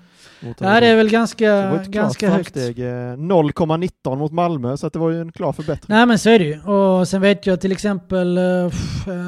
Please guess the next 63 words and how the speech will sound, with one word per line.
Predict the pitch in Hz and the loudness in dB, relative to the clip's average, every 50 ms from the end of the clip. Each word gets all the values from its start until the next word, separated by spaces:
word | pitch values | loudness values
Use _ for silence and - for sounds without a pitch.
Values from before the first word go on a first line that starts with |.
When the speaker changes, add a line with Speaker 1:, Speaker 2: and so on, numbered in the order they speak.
| 180 175 175 | -10 -10 -10
Speaker 2:
nu | 175 170 175 170 175 170 | -10 -10 -10 -10 -12 -12
ska | - - | -10 -10
vi | 185 170 | -8 -6
säga, | - 180 170 160 | -4 -4 -4 -4
i | 165 165 | -4 -4
matchen | 190 196 180 - - 180 | -4 -6 -6 -6 -6 -6
mot | 180 180 180 - | -4 -4 -4 -2
Kalmar | - 202 185 175 170 170 170 170 | -2 0 0 0 -2 -4 -6 -6
vi | 170 | -8
förlorar, | 170 - 190 185 185 180 160 160 156 160 151 127 | -8 -8 -6 -6 -4 -4 -6 -8 -10 -12 -14 -14
men | 156 180 175 165 165 165 170 | -14 -12 -12 -12 -10 -12 -12
jag | 170 165 | -12 -12
tror | - - 175 165 | -12 -10 -10 -8
vi | 165 170 | -8 -8
har | 170 165 | -8 -8
den | 165 160 | -6 -6
högsta | 165 175 175 175 - - 175 165 160 156 156 151 _ _ _ _ - - - - _ _ _ | -6 -6 -6 -10 -12 -10 -8 -8 -8 -8 -10 -14 _ _ _ _ -20 -20 -20 -20 _ _ _
possession | - 175 170 - 208 202 175 - - 180 175 170 | -4 -2 -2 0 0 -2 -2 -2 -4 -6 -6 -6
och | 170 147 | -6 -4
passningsprocenten, | - 180 175 175 175 180 170 - - 175 151 - 175 170 160 - - 170 160 160 156 143 165 175 160 156 160 | -4 -4 -4 -4 -4 -6 -8 -6 -8 -8 -6 -6 -6 -6 -6 -8 -8 -8 -8 -8 -8 -10 -10 -8 -8 -8 -10
eh, | 160 170 | -8 -6
i | 175 | -4
den | 175 175 165 160 | -4 -4 -4 -4
matchen | 160 160 156 - - 175 | -6 -8 -8 -8 -6 -4
också. | 180 180 180 - - 156 | -4 -4 -6 -8 -10 -10
Så | 139 165 | -8 -6
att | 165 165 - _ _ _ - - - - _ _ _ _ _ _ _ _ _ _ _ _ _ _ _ _ _ | -8 -8 -10 _ _ _ -20 -20 -20 -20 _ _ _ _ _ _ _ _ _ _ _ _ _ _ _ _ _
man | - 196 196 | -6 -6 -4
får | - - 180 | -4 -6 -2
ta | - 233 233 220 | 2 4 4 4
det | 214 | 4
lite | 220 214 220 220 220 170 | 4 4 2 2 0 -6
för | 180 | -4
vad | 196 208 202 | -2 -2 -2
man | 196 202 202 | -2 -2 0
vill, | 208 196 180 165 | 0 0 0 -2
eh, | 156 135 - 185 175 170 170 170 170 170 165 | -4 -8 -8 -6 -6 -4 -4 -4 -4 -6 -6
tycker | - 180 170 175 | -8 -8 -6 -6
jag. | 170 170 | -6 -6
Eh, | 165 147 165 180 185 175 170 165 165 165 165 160 165 160 | -8 -10 -12 -10 -8 -6 -6 -6 -6 -6 -6 -8 -8 -8
det | 156 170 | -6 -4
viktigaste | 180 185 175 - 180 180 175 180 - 190 | -4 -4 -4 -4 -6 -6 -6 -6 -6 -8
är | 175 | -8
att | 170 156 | -8 -8
vi | 170 175 175 170 170 | -8 -8 -8 -8 -8
analyserar | 170 175 175 170 165 160 - - 180 165 160 156 | -10 -10 -12 -12 -12 -14 -12 -12 -12 -12 -12 -12
det | 160 160 | -12 -12
vi | 156 165 | -10 -8
gör | 170 170 165 160 147 | -8 -8 -8 -10 -12
och | 156 - | -14 -14
försöker | - - 170 160 - - 160 | -12 -12 -12 -12 -10 -10 -8
hela | 151 160 160 | -8 -8 -8
tiden | - - 160 151 151 156 | -8 -10 -10 -10 -8 -10
hitta | 151 156 151 _ - 156 151 151 147 147 151 | -10 -10 -12 _ -10 -8 -8 -8 -8 -8 -8
lösningar | 151 151 156 151 - - 156 151 147 | -8 -8 -10 -10 -10 -12 -12 -12 -12
för | - - 147 143 | -12 -12 -12 -14
att | 135 _ _ _ _ _ _ | -14 _ _ _ _ _ _
bli | - 156 143 | -12 -10 -8
bättre, | 156 160 151 - - 156 | -8 -8 -8 -10 -10 -10
utvecklas | 151 156 - - 147 - - 143 131 - | -10 -8 -8 -10 -10 -10 -10 -14 -12 -10
och | 151 143 | -10 -8
vinna | 143 139 143 143 | -8 -8 -8 -10
matcher. | 147 147 - | -10 -12 -12